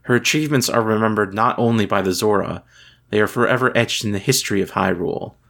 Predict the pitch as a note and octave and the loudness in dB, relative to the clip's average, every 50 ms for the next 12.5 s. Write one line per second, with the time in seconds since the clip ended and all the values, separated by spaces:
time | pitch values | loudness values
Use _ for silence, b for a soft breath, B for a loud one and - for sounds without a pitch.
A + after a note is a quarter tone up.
0 | b b b b G2+ G2 A2+ G#2+ C3 C3 C#3+ C#3+ C3 B2 B2+ B2 A2 - - A2 | b b b b -6 -2 -2 0 0 0 0 0 0 0 0 0 0 -2 -2 -2
1 | G#2 F#2+ G2+ B2+ B2+ B2 - G2+ - - G2 - - G#2 G#2 G2+ - - G#2+ G#2+ | 0 0 0 0 -2 -2 -4 -6 -8 -8 -10 -6 0 0 0 0 0 -2 -2 -2
2 | G#2 - - F#2 - - G2+ G#2 F#2+ F#2+ - - G2 - - G2+ F#2+ - - G2+ | 0 0 -2 -2 0 0 0 0 2 0 -2 -4 -6 -4 -2 -2 0 0 2 0
3 | G2 F#2+ - F2 - F#2+ F#2+ - - - - G#2+ G2+ G#2 G#2 G2+ G2 G2 F2+ F#2 | 0 0 -2 -6 -6 -6 -6 -6 -6 -8 -6 -4 -2 -2 -2 -2 -4 -4 -6 -6
4 | - - G#2+ G#2 G2 F#2+ F#2 - - - B B B B B B B B B B | -4 -2 0 0 0 0 -4 -6 -10 -12 B B B B B B B B B B
5 | - G#2 F#2 G2+ G#2+ G#2+ G#2+ G#2+ G#2 G2 G#2+ F#2+ G2 G2+ A2 A2+ G#2+ G2 F#2 F2 | -4 -2 -2 0 2 2 2 2 2 0 0 0 0 2 2 2 2 2 0 -2
6 | - - - - - - - - - - - - _ _ _ _ _ _ - - | -2 -4 -6 -4 -6 -8 -8 -8 -10 -10 -12 -16 _ _ _ _ _ _ -16 -6
7 | - - G#2+ - C3+ C3+ C3+ C3 - - - C#3 C3 B2 - - - - - - | -2 0 0 2 4 4 4 2 2 0 0 0 2 2 0 -2 -4 -4 -6 -6
8 | - G#2 G#2 F#2+ - - A#2 A#2 - - G#2+ G#2+ G#2 G#2 G2+ G#2+ A2+ G#2 - - | -4 -2 -2 -2 -2 -2 -2 -2 0 0 0 0 0 0 0 0 -2 -2 -4 -6
9 | - - - - b b b b b b b b - F#2 F#2 - - - A2+ G2+ | -8 -8 -10 -12 b b b b b b b b -10 -8 -6 -4 0 0 0 0
10 | G2+ F#2 - - - - - A#2 B2 A#2+ G#2 - - F2+ G2 G2 F#2 - - F#2+ | 0 -4 -8 -10 -8 -4 -2 0 0 2 0 0 -2 -2 -4 -4 -4 -2 -2 -2
11 | F#2 - F#2+ F2+ - - - G#2 G2+ G2+ G2+ F#2+ G2+ F2 F2+ F#2 F2+ - D2+ D2+ | -2 0 -2 -2 -2 0 2 2 2 2 2 2 0 0 0 0 -2 -2 -6 -10
12 | - - - - - - - - - - | -10 -8 -6 -6 -6 -6 -6 -8 -10 -10